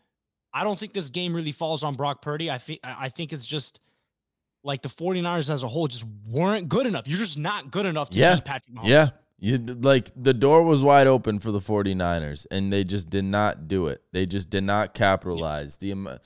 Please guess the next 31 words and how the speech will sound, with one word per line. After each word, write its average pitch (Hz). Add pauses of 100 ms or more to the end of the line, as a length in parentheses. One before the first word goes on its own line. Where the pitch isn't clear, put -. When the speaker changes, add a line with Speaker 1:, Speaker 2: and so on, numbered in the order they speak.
(380)
Speaker 2:
I 95
think 110
there's 113
a 107
stat 110
out 95
there. 92
Brock 98
Purdy 104
was 95
about 90
three 107
of 98
twelve 107
on 90
third 90
down. 85 (480)
That 147
ain't 180 (140)
gonna 185
cut 214
it 208 (220)
in 170
a 180
Super 170
Bowl 143
against 135
Patrick 127
Mahomes. 120 (400)
The 110
turnovers, 151